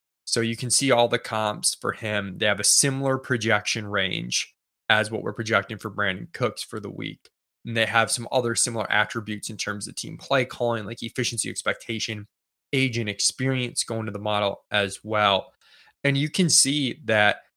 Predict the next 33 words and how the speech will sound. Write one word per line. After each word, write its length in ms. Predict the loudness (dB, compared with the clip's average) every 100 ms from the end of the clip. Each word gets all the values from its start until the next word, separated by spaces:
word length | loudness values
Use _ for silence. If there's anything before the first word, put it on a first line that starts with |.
| -6
hi-, 100 | -4
the 140 | 0 0
median 400 | 2 4 4 4
outcome 580 | 2 0 0 -2 -2
for 120 | -4 0
Brandin 320 | 2 2 -2
Cooks 320 | 0 0 0
on 200 | -2 -4
his 160 | -6 -8
twenty 320 | -4 -4 -6
closest 440 | -6 -6 -6 -6
player 240 | 2 4 2
comps 380 | 0 -2 0 4
is 80 |
actually 300 | 6 6 4
higher 340 | 0 4 4 4
than 100 | -2
what 100 | -10
we're 60 |
projecting 640 | -12 -10 -2 -2 -2 -10 -6
this 240 | -2 -2
week. 280 | -2 -6 -6
It's 200 | -2 -4 -4 -20 _ _
above 320 | 0 4 4
fifteen, 460 | 4 -4 -2 -4 -2
it's 140 | -2
around 240 | 0 0 2
seventeen 500 | 2 2 0 -8 -10
points. 420 | -8 -6 -4 -4
His 140 | -4 -4
eightieth 320 | -2 0 -2
percentile 600 | -4 -4 -4 -4 -2 0 0
outcome 580 | -2 -2 -4 -2 -4